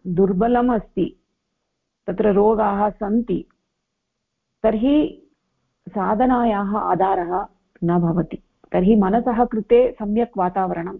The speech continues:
न भवति। अतः एव वयं पुनः पुनः अस्माकं वर्गेषु आहारस्य विषये सर्वदा वदामः। कोऽपि,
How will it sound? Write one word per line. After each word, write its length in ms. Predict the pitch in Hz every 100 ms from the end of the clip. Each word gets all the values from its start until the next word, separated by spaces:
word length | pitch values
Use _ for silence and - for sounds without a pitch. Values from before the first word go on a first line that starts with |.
| -
न 80 | 170
भवति। 380 | 175 160 - - _ _ - - -
अतः 300 | - 247 262
एव 380 | 254 247 226 196
वयं 260 | 196 208 185 _ _ _ _ _
पुनः 300 | 226 247 247
पुनः 560 | 233 220 233 233 247 233 _ _ _ -
अस्माकं 420 | 185 202 202 208
वर्गेषु 680 | 180 175 185 226 226 247 247
आहारस्य 680 | - 165 208 226 226 220 220
विषये 540 | 190 190 202 202 - _ _ _ _ _ _ _ _ -
सर्वदा 320 | 180 202 202
वदामः। 480 | 170 175 208 180 160 _ _ _ _ _ _ _ -
कोऽपि, 560 | 202 247 240 226 -